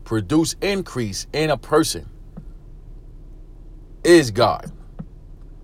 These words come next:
And you may say universe, you may say higher power, whatever you refer to, however you refer to that being.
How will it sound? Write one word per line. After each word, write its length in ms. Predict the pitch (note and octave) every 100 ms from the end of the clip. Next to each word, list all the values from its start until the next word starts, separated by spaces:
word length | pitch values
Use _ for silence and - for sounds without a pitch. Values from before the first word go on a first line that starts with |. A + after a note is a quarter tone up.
| - - -
And 140 | G2+
you 100 | A#2
may 160 | C3 B2+
say 200 | - A#2+
universe, 600 | G#2+ C3+ B2+ B2 C3 A#2
you 100 | B2
may 180 | B2 A#2+
say 200 | B2+ A2+
higher 300 | A#2+ A#2+ A2
power, 400 | C3 B2 B2+ A#2+
whatever 520 | - - A2+ D#3 D3
you 200 | D3 C#3+
refer 360 | A#2+ - C3+ A#2+
to, 260 | - E2+ - - - - - -
however 360 | A#2+ C#3 C3+
you 140 | C3+ B2+
refer 360 | A2+ B2+ A#2
to 340 | A2 A#2 A2 F#2 - - - - - - -
that 260 | G#2 G2
being. 340 | E2 G#2 F2